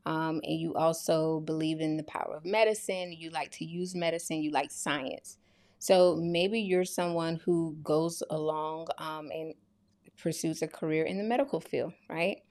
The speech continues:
Um, in the medical field, or maybe a nurse or a doctor, right? Because you're passionate about that thing. Um, but for others, if you start off your career and not really understanding what your purpose is,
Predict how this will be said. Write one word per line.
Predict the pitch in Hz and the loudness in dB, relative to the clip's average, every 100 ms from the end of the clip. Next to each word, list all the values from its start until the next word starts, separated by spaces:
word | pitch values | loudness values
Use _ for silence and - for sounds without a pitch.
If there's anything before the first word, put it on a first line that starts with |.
| - - - - | -20 -20 -14 -4
Um, | 160 151 | -2 0
in | 160 | 0
the | 160 | 2
medical | 180 220 220 | 6 6 4
field, | 190 - 151 147 | -2 2 4 4
or | - | 2
maybe | 156 165 165 165 - | 0 -2 0 -2 -2
a | 156 | -2
nurse | 165 165 165 | 2 2 0
or | 135 | -6
a | 147 | 2
doctor, | 160 160 - - - | 4 4 2 -14 -8
right? | 151 165 175 - | 0 4 4 2
Because | 160 - 180 185 180 - | -6 2 2 2 -2 -12
you're | 151 147 151 156 | -10 0 0 0
passionate | - - 170 180 - 170 156 147 - | -4 -6 -2 0 0 -2 0 0 -2
about | 151 147 - | 0 0 0
that | - - | -2 -2
thing. | - - 190 _ - - - - | -4 -4 -8 _ -20 -20 -12 -4
Um, | 151 156 | -2 0
but | 160 160 | 2 4
for | - - | 4 2
others, | 170 202 226 185 196 - - _ _ _ _ _ _ _ _ - - | 4 4 4 2 0 -6 -18 _ _ _ _ _ _ _ _ -8 4
if | 180 180 | 4 4
you | 190 190 196 190 - | 4 6 6 2 -2
start | - - 180 180 - | -4 4 6 6 6
off | 165 170 165 | 4 4 0
your | 156 | -4
career | - 160 160 165 170 | -4 -4 0 2 2
and | 160 | 0
not | 156 160 - | -4 -4 -2
really | 165 165 156 - | 0 0 0 -2
understanding | 160 160 156 160 160 156 | -4 -4 -6 -4 -2 -2
what | 139 | -2
your | 151 | -2
purpose | - 208 - - | 0 -2 -2 -4
is, | 170 170 | -2 -4